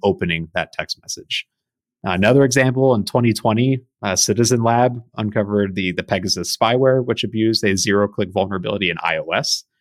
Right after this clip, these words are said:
that allowed them to install spyware on targeted devices.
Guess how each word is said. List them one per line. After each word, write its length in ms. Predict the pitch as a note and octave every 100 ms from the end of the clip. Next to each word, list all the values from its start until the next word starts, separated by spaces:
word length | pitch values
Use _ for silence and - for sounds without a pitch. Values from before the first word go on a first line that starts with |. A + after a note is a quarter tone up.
| _ _ _
that 100 | C3
allowed 280 | B2 B2 B2
them 160 | C3 B2
to 100 | B2
install 320 | A#2+ B2+ A#2+
spyware 560 | - A#2 A#2 B2 A#2+
on 140 | A#2 A2
targeted 420 | B2 A2+ A#2+ A#2+
devices. 600 | A2+ A#2 A#2 C#3 C3+ -